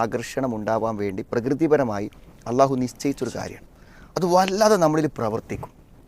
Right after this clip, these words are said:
അതെന്തിനാണ് അങ്ങനെയെന്ന് വെച്ചാൽ നമുക്ക് തന്നെ മനസ്സിലാക്കാൻ പറ്റും. ഇപ്പോൾ വിവാഹം കഴിഞ്ഞ് രണ്ടാൾ ഒന്നിച്ച് ജീവിക്കുമ്പോൾ ധാരാളം പ്രശ്നങ്ങൾ ഉണ്ടാവൂലേ? ചിലപ്പോൾ അയാൾക്കൊരു സോറിയാസിസ് വരാം, ചിലപ്പോൾ അയാൾ, ഏഹ്,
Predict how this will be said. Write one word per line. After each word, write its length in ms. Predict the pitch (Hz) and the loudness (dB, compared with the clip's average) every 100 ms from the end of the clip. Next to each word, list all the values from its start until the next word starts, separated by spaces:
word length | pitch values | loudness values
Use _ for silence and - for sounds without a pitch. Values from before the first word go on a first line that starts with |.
| - - - - - | -20 -20 -20 -10 2
അതെന്തിനാണ് 460 | 170 185 202 233 226 | 6 8 12 12 12
അങ്ങനെയെന്ന് 300 | 202 208 190 | 10 6 4
വെച്ചാൽ 220 | 170 180 | 4 6
നമുക്ക് 260 | 151 147 | 6 6
തന്നെ 120 | 170 165 | 4 4
മനസ്സിലാക്കാൻ 440 | 139 143 135 131 | 2 4 2 2
പറ്റും. 240 | 120 123 120 - - - - | -2 -4 -10 -12 -20 -12 -4
ഇപ്പോൾ 140 | 151 175 | 2 6
വിവാഹം 420 | 175 208 226 208 | 12 12 12 10
കഴിഞ്ഞ് 280 | 175 165 165 | 8 8 6
രണ്ടാൾ 280 | 156 135 143 | 6 6 6
ഒന്നിച്ച് 260 | 139 139 135 | 6 4 0
ജീവിക്കുമ്പോൾ 520 | 110 110 110 98 92 - - - | -4 -4 -6 -8 -10 -10 -20 -14
ധാരാളം 420 | 107 131 160 190 170 | -2 4 6 6 6
പ്രശ്നങ്ങൾ 340 | - 143 139 | 4 2 -2
ഉണ്ടാവൂലേ? 380 | 113 - 95 - - - - | -2 -6 -10 -14 -20 -20 -4
ചിലപ്പോൾ 180 | 123 131 | 2 4
അയാൾക്കൊരു 260 | 123 120 | 4 4
സോറിയാസിസ് 560 | 117 113 117 117 117 107 | -2 0 0 0 -2 -6
വരാം, 300 | 101 101 101 - | -8 -8 -8 -6
ചിലപ്പോൾ 240 | 110 127 | -2 2
അയാൾ, 140 | 117 117 | 2 2
ഏഹ്, 480 | 113 - - - | 0 -6 -6 0